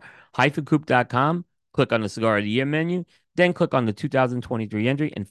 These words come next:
follow the link to our criteria. And hopefully that interests you. Uh, but for now, we leave you with the number seventeen Cigar of the Year for two thousand twenty-three, the La Palina K B Part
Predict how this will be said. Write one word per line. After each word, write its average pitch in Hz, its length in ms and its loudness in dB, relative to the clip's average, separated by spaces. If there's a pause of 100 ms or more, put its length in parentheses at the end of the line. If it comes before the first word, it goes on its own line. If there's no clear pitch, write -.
(100)
follow 147 280 6
the 143 120 0
link 104 460 -2
to 101 360 -4
our 90 220 2
criteria. 90 720 -4 (600)
And 104 300 -6 (100)
hopefully 127 300 0
that 135 120 6
interests 131 340 2
you. 85 180 -2 (540)
Uh, 120 240 8
but 135 180 6
for 147 240 2
now, 180 540 4
we 135 160 -4
leave 165 240 0
you 170 100 4
with 151 100 2
the 117 80 -6
number 143 300 2
seventeen 156 1080 0
Cigar 139 280 2
of - 20 4
the 131 80 2
Year 131 80 2
for 120 80 -10
two 139 140 -6
thousand 120 380 0
twenty-three, 110 680 -4 (360)
the 117 80 2
La 131 180 8
Palina 120 400 -2
K 117 260 4
B 104 440 -2 (160)
Part 95 320 -4